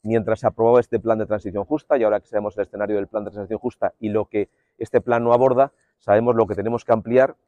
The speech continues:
desde el punto de vista del sector, aquello que no está incluido en el plan de transición justa, que es mucho,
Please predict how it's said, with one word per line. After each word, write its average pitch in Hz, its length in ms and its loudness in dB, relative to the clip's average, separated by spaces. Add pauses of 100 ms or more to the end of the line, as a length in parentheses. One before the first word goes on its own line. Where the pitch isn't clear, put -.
(160)
desde 95 240 -8
el - 60 -6
punto 107 240 -6
de 107 60 0
vista 107 220 -2
del 101 120 -2
sector, 143 500 -2
aquello 98 300 -6
que 101 80 -6
no 101 60 -8
está 104 120 -8
incluido 101 260 -4
en 101 80 -2
el 95 80 -4
plan 101 160 -4
de 95 60 -6
transición 95 260 -6
justa, 127 280 -4
que 95 80 -8
es 95 80 -10
mucho, 123 320 -6